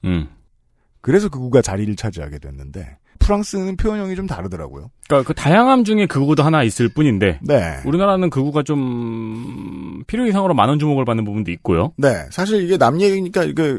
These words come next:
Speaker 2: 저 두 시간 동안 쉽게 편하게 합니다만, 어, 프랑스 시민들 가슴을 쓸어내렸을 겁니다. 잠시 후에도 여러 번 얘기합니다만, 아, 마린 르펜 대선 후보 이번에 사십일 퍼센트 득표했습니다. 무섭습니다.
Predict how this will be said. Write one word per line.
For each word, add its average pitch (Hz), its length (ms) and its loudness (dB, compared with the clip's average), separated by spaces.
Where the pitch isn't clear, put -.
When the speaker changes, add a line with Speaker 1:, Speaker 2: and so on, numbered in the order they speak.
Speaker 2:
저 135 160 2
두 123 100 -4
시간 165 200 2
동안 160 280 0
쉽게 - 200 -6
편하게 185 320 0
합니다만, 139 680 0
어, 147 460 0
프랑스 214 320 2
시민들 190 480 0
가슴을 180 420 -2
쓸어내렸을 147 520 -2
겁니다. 113 480 -2
잠시 147 260 -2
후에도 143 240 2
여러 127 120 6
번 135 160 -2
얘기합니다만, 120 840 0
아, 110 380 -4
마린 147 300 4
르펜 151 320 -2
대선 123 320 -2
후보 123 320 -2
이번에 120 300 -4
사십일 123 440 -4
퍼센트 123 320 -2
득표했습니다. - 760 -6
무섭습니다. 113 800 -2